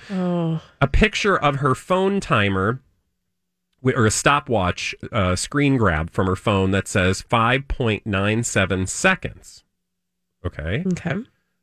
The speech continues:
Speaker 2: Lap one, five point nine seven seconds. And it has the following caption. "Ran my first five.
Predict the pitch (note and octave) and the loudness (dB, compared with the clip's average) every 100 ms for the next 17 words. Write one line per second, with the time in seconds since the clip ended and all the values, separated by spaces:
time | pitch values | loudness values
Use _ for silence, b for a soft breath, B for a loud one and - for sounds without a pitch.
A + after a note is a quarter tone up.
0 | _ - B2 D3+ B2 A2+ G#2 G#2+ A2 - | _ 2 2 2 0 2 4 2 0 0
1 | G2 G#2 B2 E2+ F2+ F#2 - E2 F2 - | 0 0 -2 0 0 -2 -2 -4 -4 -2
2 | C3+ B2 - C3 - - _ _ - A2+ | -2 -2 -6 -10 -14 -20 _ _ 0 0
3 | A#2+ - G#2+ A2 B2+ - G#2 F2+ F2+ F2 | 0 0 0 0 -4 -4 -2 0 0 0
4 | F2+ F2+ - _ - - - E2+ - - | 0 -2 -6 _ -20 -10 -6 -6 -8 -6
5 | G2 A2 A#2 C2 B1 B2 _ _ _ _ | 0 2 2 -2 -8 -14 _ _ _ _
6 | _ _ _ F#2+ G#2 A2+ B2 C3 - C#3+ | _ _ _ 4 6 6 4 2 2 2
7 | D3 - - E3+ G#3+ C#3+ D#3 - | 0 -2 0 0 2 0 -2 -6